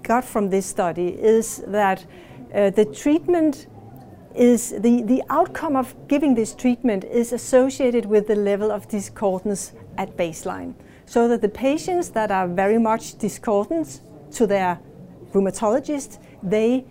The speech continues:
do worse. They tend to withdraw from treatment earlier than if they are more, uh, concordant. And also we find that the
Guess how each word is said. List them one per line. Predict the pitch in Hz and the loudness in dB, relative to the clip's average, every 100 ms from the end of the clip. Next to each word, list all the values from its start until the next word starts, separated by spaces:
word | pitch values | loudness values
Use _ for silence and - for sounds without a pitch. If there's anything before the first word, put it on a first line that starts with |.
| - | -8
do | - 226 226 | 0 2 2
worse. | 214 202 185 180 - - | 0 0 0 -2 -12 -14
They | 220 220 247 | -6 -2 -2
tend | - 277 262 269 - | -2 0 0 0 -4
to | 247 208 196 | 0 2 0
withdraw | 202 190 - 208 202 226 | -2 -4 -2 0 2 2
from | 233 202 | -2 -8
treatment | 185 247 262 302 247 - - | -4 -4 -2 -2 -4 -6 -4
earlier | 208 196 208 214 214 208 | -2 0 0 0 -2 -4
than | 196 190 208 - - - - | -4 -2 -4 -8 -20 -20 -4
if | 196 | -2
they | 220 208 | 0 2
are | 196 | 2
more, | 196 185 185 185 - - - 175 | 2 4 4 0 -8 -20 -20 -8
uh, | 185 180 | -4 -4
concordant. | 214 202 - 190 - 175 - - - - - - - - - | -2 -4 -2 -4 -4 -12 -14 -18 -20 -20 -20 -20 -20 -20 -12
And | - 233 | -4 -2
also | 254 330 - 247 | 0 -2 2 2
we | 226 226 | 2 -2
find | - 226 240 247 | -2 -2 0 0
that | 226 214 214 - | 2 0 -2 -4
the | 214 208 | 0 0